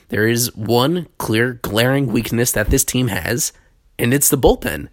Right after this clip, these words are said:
They've done a lot of subtraction this offseason, some of it, you could say, addition by subtraction, with getting rid of pitchers that did not throw strikes and were not successful in high-leverage situations.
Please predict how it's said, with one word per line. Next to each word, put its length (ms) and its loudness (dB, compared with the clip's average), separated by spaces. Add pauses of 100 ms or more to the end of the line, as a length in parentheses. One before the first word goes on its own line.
(300)
They've 160 -2
done 200 0
a 80 -8
lot 280 2
of 220 0 (200)
subtraction 800 0 (380)
this 440 0
offseason, 640 0
some 140 0
of 120 0
it, 200 0 (520)
you 120 -4
could 180 -4
say, 300 0
addition 500 0
by 180 2
subtraction, 600 -2
with 160 -4
getting 240 0
rid 120 2
of 160 -2 (300)
pitchers 320 -2
that 160 -2
did 140 -6
not 320 0 (200)
throw 200 0
strikes 440 0
and 140 -2
were 120 -2
not 260 0
successful 400 -2
in 60 -4
high-leverage 500 0
situations. 720 -4